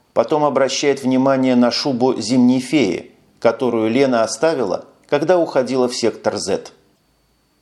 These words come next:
«А, это гардероб Элен». Он берёт шубу, дивится её невесомости и нюхает. Всё ещё хранит её запах. Он садится на диван, положив шубу на колени,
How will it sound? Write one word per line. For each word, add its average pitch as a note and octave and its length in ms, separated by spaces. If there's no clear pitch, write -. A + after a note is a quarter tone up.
«А, B2+ 580
это F#3 300
гардероб E3 720
Элен». D3 360
Он A#2 160
берёт G#2+ 280
шубу, C#3+ 600
дивится A2+ 580
её A2 180
невесомости B2+ 800
и A#2+ 220
нюхает. F#2 640
Всё G#2 380
ещё C3 360
хранит B2 560
её A#2 260
запах. F#2+ 680
Он C3+ 160
садится C3 460
на B2 120
диван, C3+ 460
положив A#2 420
шубу B2+ 240
на A#2+ 120
колени, G2 520